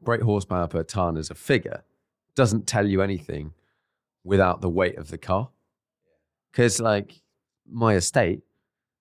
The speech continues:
it's probably got a pretty punchy brake horsepower per ton figure. It might, it's probably actually quite similar, maybe less than that blue car. But to drive, one weighs eighteen hundred kilos and feels like a boat.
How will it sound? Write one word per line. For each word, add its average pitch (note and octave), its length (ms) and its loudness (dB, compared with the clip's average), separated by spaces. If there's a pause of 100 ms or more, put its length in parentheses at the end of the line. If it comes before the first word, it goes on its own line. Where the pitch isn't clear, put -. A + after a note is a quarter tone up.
(100)
it's - 80 -20
probably B2 240 2
got G2 140 4
a - 40 -4
pretty G2+ 220 0
punchy F#2 560 -2 (280)
brake F2+ 220 2
horsepower F#2 360 0
per - 120 -8
ton B2 260 -2
figure. D#2 280 -6
It - 140 -2
might, - 200 0 (840)
it's E3+ 280 -6
probably - 340 0
actually A#2 220 -2
quite A#2+ 260 -2
similar, E2+ 600 0 (360)
maybe B2+ 300 2
less G2+ 320 2
than F2 200 -12
that F2+ 200 -4
blue A2 180 2
car. D3 300 0 (600)
But D3+ 140 -2
to E3 100 2
drive, C#3 540 0 (440)
one C#3+ 220 4
weighs G#2 380 0
eighteen A#2 420 -2
hundred G2+ 300 -2
kilos - 540 -10 (240)
and F#2 160 -2
feels F2+ 260 2
like E2+ 160 -6
a C2+ 40 -16
boat. - 460 -4